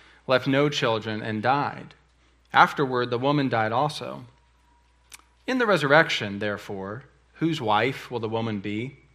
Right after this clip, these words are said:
For the seven had her as wife." And Jesus said to them, "The sons of this age marry and are given in marriage, but those who were considered worthy to attain to that age and to the resurrection from the dead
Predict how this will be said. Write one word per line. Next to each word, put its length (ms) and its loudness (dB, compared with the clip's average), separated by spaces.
For 100 -2
the 80 -2
seven 380 4
had 240 0
her 100 -6
as 160 -10
wife." 560 -8
And 100 -4
Jesus 260 0
said 220 4
to 100 -4
them, 380 -4
"The 80 0
sons 240 4
of 80 2
this 220 2
age 320 4
marry 500 2
and 140 -6
are 80 -4
given 260 -2
in 140 -2
marriage, 640 -2
but 160 0
those 320 6
who 100 0
were 80 0
considered 560 0
worthy 400 2
to 200 -6
attain 340 -2
to 100 -2
that 260 2
age 540 -8
and 80 -2
to 80 2
the 120 2
resurrection 680 4
from 180 -6
the 80 -2
dead 460 0